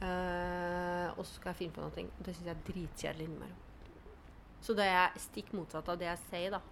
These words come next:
at du skal være. For da s-, i, på bloggen så skriver jeg jo da at du skal planlegge og skrive ukemeny og sånn. Jeg gjør jo aldri det selv.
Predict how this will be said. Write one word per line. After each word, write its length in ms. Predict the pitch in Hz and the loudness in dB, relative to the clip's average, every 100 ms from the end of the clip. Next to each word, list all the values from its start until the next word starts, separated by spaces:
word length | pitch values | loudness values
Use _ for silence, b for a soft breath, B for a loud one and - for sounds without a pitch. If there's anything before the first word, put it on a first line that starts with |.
| - | -6
at 140 | 185 - | -6 -4
du 60 | |
skal 220 | 170 175 196 | -8 4 6
være. 160 | 277 | 8
For 100 | 262 | 10
da 60 | 233 | 8
s-, 160 | 233 - | 6 -2
i, 220 | 233 226 | 2 2
på 160 | 214 220 | 4 8
bloggen 240 | 220 180 | 8 6
så 160 | - - | 2 -6
skriver 380 | - 202 170 | 0 2 4
jeg 100 | 170 | 4
jo 60 | 190 | 6
da 80 | 196 | 4
at 100 | - | 2
du 60 | - | -2
skal 140 | - | 4
planlegge 640 | 214 190 165 185 190 - 170 | 8 8 8 6 6 2 0
og 320 | 170 175 175 B B - - | 2 0 -2 B B -12 -6
skrive 300 | - 190 196 | -2 -2 -2
ukemeny 460 | - 165 165 160 165 | -2 0 0 0 -2
og 80 | |
sånn. 100 | 196 180 | 0 0
Jeg 160 | 185 160 | 2 0
gjør 100 | 160 | -2
jo 0 | - 170 | -6 -8
aldri 340 | 156 - - | -10 -8 -8
det 140 | - - | -6 -4
selv. 260 | - - | -4 -4